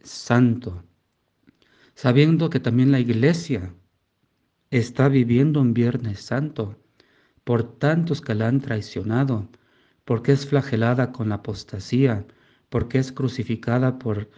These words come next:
el rechazo a la divinidad de Cristo, por humanizar a un Jesús, por quitarle todos sus poderes divinos. En fin, hay tantas maneras de crucificar a la Iglesia.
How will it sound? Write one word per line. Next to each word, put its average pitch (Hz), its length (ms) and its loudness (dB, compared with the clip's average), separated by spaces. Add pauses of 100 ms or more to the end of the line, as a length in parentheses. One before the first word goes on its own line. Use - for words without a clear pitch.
(260)
el 110 220 -2
rechazo 110 800 -2 (440)
a 123 120 -4
la 117 160 0
divinidad 110 540 0
de 120 180 -2
Cristo, 127 460 -4
por 113 160 -2
humanizar 110 600 -2
a 120 60 0
un 120 160 2
Jesús, 127 680 -2 (920)
por 113 160 -4
quitarle 131 460 0
todos 120 320 0
sus 110 180 -6
poderes 117 560 -2 (140)
divinos. 117 720 0 (1300)
En 120 160 0
fin, 127 260 0
hay 143 160 2 (140)
tantas 151 480 0
maneras 113 400 0
de 113 100 -6
crucificar - 680 -10
a 113 40 -4
la 104 100 -6
Iglesia. 104 600 -6